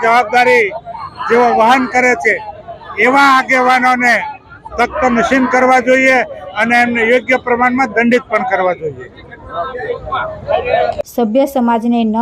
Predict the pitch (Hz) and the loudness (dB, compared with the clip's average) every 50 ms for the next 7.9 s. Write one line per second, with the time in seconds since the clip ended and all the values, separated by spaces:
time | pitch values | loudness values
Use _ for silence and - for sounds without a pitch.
0 | 254 269 - 247 233 214 208 190 - - - _ - - 214 202 208 202 196 - | -2 0 0 0 0 0 0 -2 -4 -6 -14 _ -8 -8 -6 -4 -4 -4 -2 -2
1 | 226 214 214 214 214 214 214 214 220 233 247 240 254 254 254 240 - 226 214 202 | -4 -2 -2 0 0 0 0 0 2 2 2 2 2 0 0 0 0 0 -2 -2
2 | 180 - _ _ - - - - - _ - 247 277 302 311 330 349 349 - 302 | -4 -8 _ _ -20 -20 -20 -20 -8 _ 2 2 4 4 4 4 2 2 0 -2
3 | 294 - - 294 294 294 302 285 254 254 - 269 269 262 262 262 254 262 277 269 | -4 -2 0 0 2 2 2 2 0 0 0 0 2 2 2 4 4 4 2 2
4 | 254 226 220 226 226 233 233 226 214 208 220 226 226 - 233 233 233 - 247 220 | 0 0 0 2 2 2 2 2 2 0 0 -2 0 0 -2 -2 -2 -2 -4 -4
5 | - - 214 180 - - - 208 208 208 214 208 202 208 202 240 254 254 247 233 | -2 -2 -4 -4 -4 -2 -2 -2 0 0 0 0 0 0 0 0 2 2 2 2
6 | 226 226 233 233 233 247 254 247 - 311 294 285 277 269 254 240 247 262 269 269 | 2 2 2 4 4 4 2 0 0 0 2 2 2 2 2 2 2 0 0 0
7 | - 254 220 233 233 226 208 202 208 202 196 190 185 185 180 - - | -2 -2 -2 0 0 0 -2 -2 -2 -2 -2 -2 -2 -4 -6 -8 -12